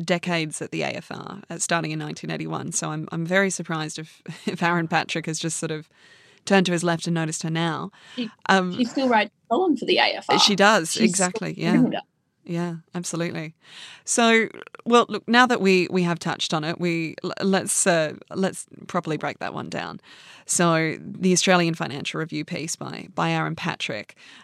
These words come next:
Speaker 1: uh, it was titled "P M Caught in Crusade of Women Journos,"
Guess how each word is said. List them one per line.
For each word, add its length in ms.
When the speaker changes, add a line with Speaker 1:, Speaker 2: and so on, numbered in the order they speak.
Speaker 1:
uh, 180
it 60
was 180
titled 580
"P 200
M 220
Caught 340
in 140
Crusade 640
of 140
Women 280
Journos," 680